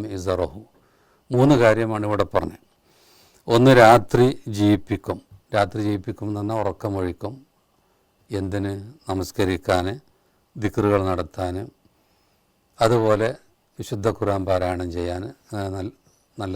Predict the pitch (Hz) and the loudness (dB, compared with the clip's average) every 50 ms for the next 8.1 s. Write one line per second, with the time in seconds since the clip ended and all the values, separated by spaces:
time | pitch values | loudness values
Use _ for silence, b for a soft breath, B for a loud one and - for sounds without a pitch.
0 | 98 92 92 92 92 98 110 - - - - _ _ - 98 98 90 92 87 85 | -6 -6 -6 -4 -4 -4 -6 -6 -8 -14 -20 _ _ -4 -2 -2 0 -2 -4 -4
1 | 85 78 78 - - - - _ _ _ _ _ _ _ _ b b b b b | -6 -8 -10 -12 -18 -20 -20 _ _ _ _ _ _ _ _ b b b b b
2 | b b b b b b b b b b b b b b b b b _ _ _ | b b b b b b b b b b b b b b b b b _ _ _
3 | _ _ _ _ _ _ _ _ _ _ _ _ _ _ - 113 110 117 - - | _ _ _ _ _ _ _ _ _ _ _ _ _ _ 4 6 6 8 10 10
4 | 131 127 135 127 123 127 127 127 127 123 123 120 120 117 110 107 - - 123 98 | 10 12 10 10 8 6 6 8 8 8 8 6 6 4 4 4 2 0 2 4
5 | 113 107 104 98 98 95 90 95 - _ - 107 104 113 110 123 117 117 120 117 | 4 4 4 4 2 -2 -4 -6 -8 _ -4 -4 -2 0 2 2 4 4 4 4
6 | 120 120 113 113 113 117 - _ - - _ _ _ _ _ _ - - - - | 4 4 4 4 2 0 -2 _ -20 -20 _ _ _ _ _ _ -14 -10 -8 -6
7 | - 120 113 113 131 113 120 120 117 117 117 113 107 104 107 104 110 110 113 120 | -4 -2 2 2 4 4 4 4 4 4 4 2 2 0 2 2 4 4 4 2
8 | 107 | 2